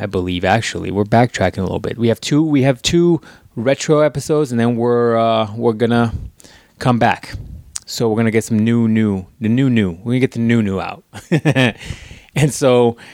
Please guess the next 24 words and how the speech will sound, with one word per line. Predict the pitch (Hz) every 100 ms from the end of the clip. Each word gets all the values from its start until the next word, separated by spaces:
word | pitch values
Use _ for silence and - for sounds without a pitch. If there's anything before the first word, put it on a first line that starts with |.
| - _ _ _ _ _ -
either | 151 135
next | 131 156 -
week, | 165 175 -
be | 143
surprised, | 156 - 151 165 -
we'll | 135
either | 123 127
talk | 131 123
about | 123 127 -
military | 95 131 127 135 143 135
and | 143 110
being | 120
in | 120
the |
military | 120 123 120 131 123
and | 104 95
military, | 113 120 131 120 120
military | - 113 120 127 - 123 120 117
life | 110 120 131
from | - 101 98
the | 101
experience | 98 - 113 110 104
of |
Eric, | 98 123 151 -